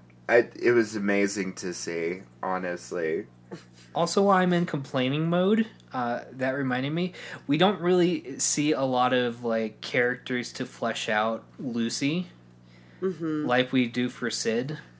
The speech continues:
Speaker 2: 'Cause, like, Sid has, like, dynamics with other characters, like, and her work, uh, with her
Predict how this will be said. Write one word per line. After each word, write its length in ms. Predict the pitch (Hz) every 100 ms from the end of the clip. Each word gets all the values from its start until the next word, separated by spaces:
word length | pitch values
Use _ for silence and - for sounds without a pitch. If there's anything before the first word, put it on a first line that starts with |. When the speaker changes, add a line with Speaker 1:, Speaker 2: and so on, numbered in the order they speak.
| -
Speaker 2:
'Cause, 440 | 143 127 120 120
like, 220 | 123 120 107
Sid 220 | - 180
has, 640 | 175 156 147 143 127 -
like, 200 | 127 117
dynamics 440 | 120 117 117 113 -
with 160 | 113
other 180 | 104 104
characters, 960 | - 127 120 113 113 110 107 104 107
like, 220 | 107 101 - - - - -
and 140 | 117 113
her 140 | 110
work, 600 | 104 127 127 120 113 110 - - - -
uh, 240 | 104 98 104
with 180 | 113 -
her 360 | 104 101 95